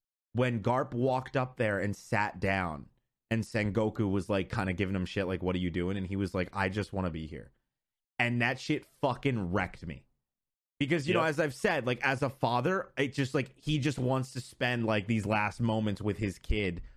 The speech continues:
Speaker 1: in a way that he can't, he can't do anything. He can't get involved.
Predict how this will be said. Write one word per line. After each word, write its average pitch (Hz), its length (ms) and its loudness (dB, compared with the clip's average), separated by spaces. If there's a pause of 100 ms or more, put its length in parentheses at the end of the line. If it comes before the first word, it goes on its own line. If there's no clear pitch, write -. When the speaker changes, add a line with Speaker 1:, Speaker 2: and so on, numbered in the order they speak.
(300)
Speaker 1:
in 139 100 2
a 135 80 2
way 131 220 2
that 123 80 0
he 131 200 -2
can't, 123 500 0 (540)
he 123 80 0
can't 143 240 2
do 208 100 4
anything. 101 260 -2
He 120 120 2
can't 143 220 0
get 127 60 2
involved. 123 440 0